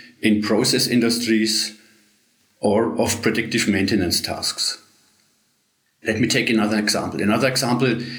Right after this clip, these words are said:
is the improvement in sensor technology. I I O T is very much related to data exchange across any data network and making decisions on it.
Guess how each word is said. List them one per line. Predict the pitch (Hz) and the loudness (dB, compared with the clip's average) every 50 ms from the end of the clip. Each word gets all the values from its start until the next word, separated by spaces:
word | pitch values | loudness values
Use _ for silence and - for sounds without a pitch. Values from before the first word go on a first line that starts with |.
| - - - | -10 -4 -2
is | 131 - | 0 2
the | 139 123 | 2 2
improvement | 120 113 - - 131 135 131 135 139 131 127 123 123 - - - - - - - - - - - | 2 2 0 2 2 2 4 2 2 2 2 2 2 0 -2 -6 -6 -12 -14 -16 -20 -16 -6 -2
in | 120 117 | 0 2
sensor | 113 - 135 143 151 147 127 | 2 2 2 2 2 0 0
technology. | - 120 - - 95 87 90 90 87 - - - - - - _ _ _ _ _ _ _ _ _ _ _ _ _ _ _ _ _ _ _ _ _ _ _ - | 0 -2 -2 -2 -2 -2 -2 -2 -2 -2 -4 -4 -10 -18 -20 _ _ _ _ _ _ _ _ _ _ _ _ _ _ _ _ _ _ _ _ _ _ _ -2
I | 104 123 | 0 2
I | 127 131 | 2 2
O | 131 127 117 | 4 2 2
T | 120 - - 127 139 139 - | 2 0 -2 -2 -2 -2 0
is | 104 101 | 0 0
very | 107 107 117 123 135 131 | 0 0 0 2 2 2
much | 123 117 120 - - | 0 0 0 0 0
related | 107 98 92 95 101 - 131 107 - | 0 0 0 0 0 0 -2 -4 -2
to | - 110 | -4 -4
data | 101 90 82 101 - 139 | -2 -2 -2 0 -2 -2
exchange | 120 107 - - - - 117 113 117 120 - - - - - - - _ _ _ _ _ _ _ _ _ _ - | -2 0 -2 -2 0 0 0 0 0 0 0 -2 -4 -6 -12 -18 -20 _ _ _ _ _ _ _ _ _ _ -2
across | 107 104 - - 120 117 113 - - - | -2 -2 0 0 0 0 0 0 0 0
any | 110 113 127 139 | 2 2 2 2
data | 135 135 98 92 107 - - 131 | 2 0 0 -2 -2 0 0 0
network | 120 123 123 120 123 123 123 127 120 - - - - - - - - - - - | 0 0 0 0 0 0 0 -2 -4 -6 -10 -12 -16 -18 -18 -18 -20 -16 -6 0
and | 110 113 | 2 2
making | 117 123 120 120 127 117 | 4 2 2 0 0 0
decisions | 110 120 113 - - 117 110 - 113 101 - | 2 2 0 0 0 0 2 2 2 0 -2
on | - 85 82 82 | -2 -4 -6 -6
it. | - - - - | -6 -8 -10 -12